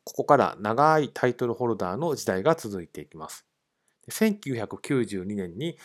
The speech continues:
谷川浩司竜王から奪回しまして、三冠に、そして千九百九十三年には五冠を達成されます。そして千九百九十四年には六冠を手にしまして、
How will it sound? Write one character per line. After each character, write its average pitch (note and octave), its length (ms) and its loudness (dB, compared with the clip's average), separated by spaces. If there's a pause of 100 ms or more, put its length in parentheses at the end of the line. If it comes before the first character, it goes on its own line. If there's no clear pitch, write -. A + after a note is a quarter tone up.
(180)
谷 C#3+ 180 -4
川 D3 140 2
浩 C#3+ 240 4
司 G#2+ 120 -4
竜 G#2 160 -2
王 F#2 200 -2
か D#3 160 6
ら B2 100 8 (340)
奪 A#2 220 0
回 A2 240 2
し - 80 -6
ま G2+ 160 -4
し - 80 -6
て、 E3+ 220 0
三 A#2+ 260 2
冠 G#2+ 280 -2
に、 C#3+ 60 -8 (540)
そ D#3+ 140 -2
し D#3 60 -10
て G3 100 2
千 F#3+ 300 0
九 B2 140 -8
百 G2+ 200 -8
九 D3 220 2
十 G2+ 160 -2
三 G2 260 -6
年 G2 140 -4
に D#3 80 0
は A2 100 2
五 A2 160 0
冠 A#2 320 2
を F3 60 2
達 - 220 -6
成 F2 200 -10
さ - 140 -10
れ D#2 80 -12
ま D2+ 120 -14
す。 - 200 -20 (840)
そ D3 160 -8
し C#3+ 60 -12
て F3+ 160 0
千 G#3 260 0
九 C3+ 140 -2
百 A2 280 -8
九 C3+ 200 0
十 G2+ 120 -2
四 G2+ 220 -2
年 A2 160 -2
に A#2+ 100 -2
は C3 200 0 (320)
六 C3 240 0
冠 D3+ 280 4
を F#3 80 4
手 D3 160 2
に A2+ 120 0
し G#2+ 100 -12
ま G2+ 140 -6
し - 80 -14
て、 D#3+ 360 -2